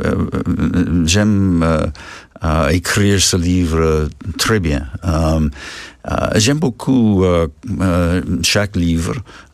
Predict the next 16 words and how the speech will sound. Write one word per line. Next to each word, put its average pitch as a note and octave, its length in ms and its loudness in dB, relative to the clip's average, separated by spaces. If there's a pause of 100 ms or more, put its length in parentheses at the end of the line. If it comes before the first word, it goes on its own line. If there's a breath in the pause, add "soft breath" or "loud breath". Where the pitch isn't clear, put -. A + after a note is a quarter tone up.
euh, D#2 240 2
que, D#2 540 0
que F2 120 -2
j'ai D#2 300 2
écrit, D2 500 -2 (100)
mais F#2 280 2
il A2+ 220 2
y A2+ 80 4
a G#2+ 160 2
une, G2 360 2
une, G2 280 0 (440 loud breath)
une, G#2+ 340 0
une G#2+ 120 2
sens - 680 0
différente, F#2 920 0
euh, D2 320 0